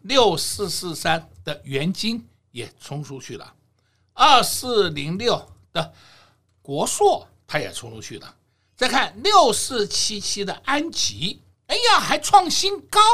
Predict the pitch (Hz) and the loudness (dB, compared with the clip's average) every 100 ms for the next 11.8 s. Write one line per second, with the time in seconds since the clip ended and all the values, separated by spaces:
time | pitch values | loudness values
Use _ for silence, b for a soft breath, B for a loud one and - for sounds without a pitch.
0 | - _ _ _ _ _ _ _ - 220 | 2 _ _ _ _ _ _ _ -6 -4
1 | 156 190 214 170 117 175 156 147 139 127 | -4 -4 -4 -4 -6 -6 -2 -2 -2 -4
2 | - 165 117 98 135 101 - 123 - 135 | -6 -6 -10 -10 -14 -14 -16 -12 -8 -8
3 | - - - _ _ _ _ - 175 143 | -10 -16 -20 _ _ _ _ -4 -2 -2
4 | 120 120 110 _ - 269 214 131 101 101 | -4 -12 -12 _ -4 -2 -2 -4 -6 -8
5 | 120 120 90 90 - - - - - - | -8 -8 -10 -14 -18 -20 -18 -18 -18 -20
6 | _ _ _ _ _ _ _ _ - 339 | _ _ _ _ _ _ _ _ -4 0
7 | - - 427 339 302 262 - 349 240 214 | 2 2 0 2 0 -2 0 2 4 4
8 | 208 - 190 180 175 202 - 127 _ - | 2 0 -2 -2 -4 -6 -6 -10 _ 0
9 | 170 90 - _ _ _ _ _ _ _ | 0 0 -16 _ _ _ _ _ _ _
10 | 202 233 226 294 359 - 480 403 415 240 | 6 8 8 6 4 2 6 6 6 2
11 | 208 202 170 160 156 143 120 101 | 2 2 2 0 -4 -8 -10 -16